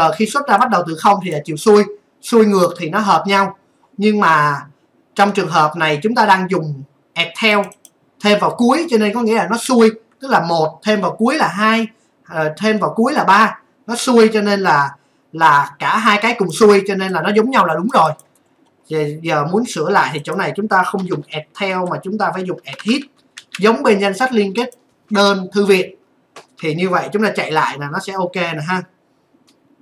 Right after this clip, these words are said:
Chạy lại nó sẽ là A, B, C, D. Thì là danh sách sau khi đảo lại khác ban đầu. Đó. Nếu mà là A, B, C, B, A thì là danh sách sau khi đảo lại giống ban đầu. Đó.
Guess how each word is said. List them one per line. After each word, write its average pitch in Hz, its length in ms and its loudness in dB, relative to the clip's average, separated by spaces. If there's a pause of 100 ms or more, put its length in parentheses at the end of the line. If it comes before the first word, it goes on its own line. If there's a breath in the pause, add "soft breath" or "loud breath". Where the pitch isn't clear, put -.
(420)
Chạy 151 160 -4
lại 139 180 -6
nó 170 60 -6
sẽ 214 120 -6
là 151 100 -2
A, 170 180 2
B, 170 40 -6
C, 175 180 0
D. 180 300 -4 (920)
Thì 151 140 -4
là 147 100 -4
danh 185 260 -4
sách - 160 -4
sau 196 200 -2
khi 190 160 -4
đảo 156 200 2
lại 175 280 2 (160)
khác - 380 2
ban 175 160 2
đầu. 143 320 0 (460)
Đó. 151 340 2 (880)
Nếu 208 200 0
mà 202 160 2
là 156 400 2 (200)
A, 180 280 0
B, 180 80 -4 (320)
C, 185 280 -4
B, - 20 -4 (180)
A 185 260 2 (560)
thì 160 120 -2
là 147 100 -2
danh 185 220 -4
sách 240 220 -4
sau 196 160 -2
khi 180 140 -4
đảo 160 180 -2
lại 165 300 -2
giống 185 200 -2
ban 190 160 2
đầu. 151 240 -2 (840)
Đó. 170 340 -2